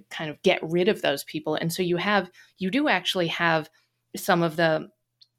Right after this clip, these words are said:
some of the anarchist unions kind of falling apart in this period. Um, but,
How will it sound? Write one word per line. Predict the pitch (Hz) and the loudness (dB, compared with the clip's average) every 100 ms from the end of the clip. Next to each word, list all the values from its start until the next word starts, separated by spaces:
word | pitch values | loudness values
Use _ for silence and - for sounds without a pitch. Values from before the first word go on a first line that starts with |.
| _ | _
some | - 233 | -2 0
of | 220 | 2
the | 180 165 | 2 0
anarchist | 165 165 175 180 | 0 -2 -2 0
unions | 156 147 | 0 0
kind | - 151 | -2 -2
of | |
falling | - 156 147 156 | 2 2 0 -6
apart | - 240 190 | 2 4 4
in | 143 | 2
this | 151 | -6
period. | - 170 151 147 - _ _ _ - | -4 0 0 0 -6 _ _ _ -2
Um, | 165 156 151 | 2 2 0
but, | 165 185 - | 4 4 4